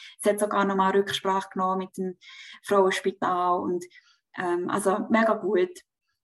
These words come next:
Und man hat, sie hat gesagt, sie hat das Gefühl, sie sei am, wirklich am Rand der Plazenta. Und,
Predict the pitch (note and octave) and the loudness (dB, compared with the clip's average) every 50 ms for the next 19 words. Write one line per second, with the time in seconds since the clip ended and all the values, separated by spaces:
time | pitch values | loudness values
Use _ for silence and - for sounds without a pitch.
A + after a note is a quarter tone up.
0 | _ - - A3+ A3+ A3 B3 C4 C4 B3 B3 - - - - - - C#4 C#4+ C#4 | _ -2 2 2 4 4 4 4 6 4 4 0 -4 -12 -12 -6 -2 0 0 0
1 | C4 B3+ - - A3+ A3 A3+ A#3 A#3+ A#3 - - - G#3+ A3 G#3+ G#3+ A3+ A3+ - | -2 -2 -4 -4 -4 -4 -2 -4 -4 -6 -6 -8 -8 -8 -8 -6 -6 -8 -6 -6
2 | - - G3+ F#3 G3 A#3+ - - A3 A3+ A3+ - - G#3 G3 F#3 G3+ G#3+ A#3 A#3 | -6 -6 -4 -4 -4 -6 -6 -4 -2 -2 -2 -2 -2 -4 -2 2 4 4 4 4
3 | A#3 A#3 A3+ - - G3 F#3+ G3 - G3 G#3 F#3 F#3+ - - - G3 F#3+ - - | 2 0 -4 -4 -2 -2 -2 -4 -4 -8 -8 -8 -8 -6 -4 -2 0 0 0 -2
4 | F#3+ F#3 F3 F3 | -4 -6 -6 -8